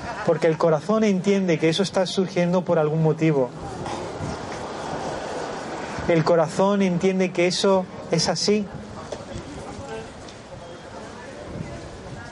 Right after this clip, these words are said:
Pero podemos evitar crear de eso un mundo. Crear un sena-, un tsunami de eso.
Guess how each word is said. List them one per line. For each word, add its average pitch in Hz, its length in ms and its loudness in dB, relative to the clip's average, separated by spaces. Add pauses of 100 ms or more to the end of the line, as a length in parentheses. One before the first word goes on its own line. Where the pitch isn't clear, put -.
(1400)
Pero 180 300 6 (1080)
podemos 196 400 4
evitar 196 420 4
crear 180 560 4 (160)
de 156 240 4
eso 185 420 2 (140)
un 180 200 2
mundo. 156 420 4 (3750)
Crear 175 340 6
un 196 160 4
sena-, 175 500 2
un 180 180 2
tsunami 175 580 2
de 151 160 4
eso. 147 260 0